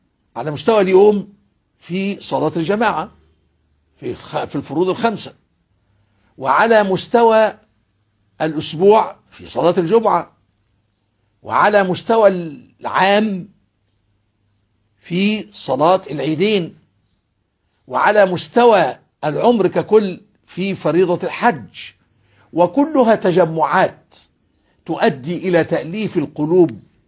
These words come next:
وتوحيد الصفوف وجمع الكلمة، وأن يكون المسلمون جسدا واحدا كالبنيان يشد بعضه بعضا. صلاة الجمعة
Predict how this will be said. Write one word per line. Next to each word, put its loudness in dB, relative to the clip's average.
وتوحيد -2
الصفوف -2
وجمع 0
الكلمة، 0
وأن 0
يكون 0
المسلمون -2
جسدا 0
واحدا 0
كالبنيان 0
يشد 0
بعضه -2
بعضا. -4
صلاة 2
الجمعة 2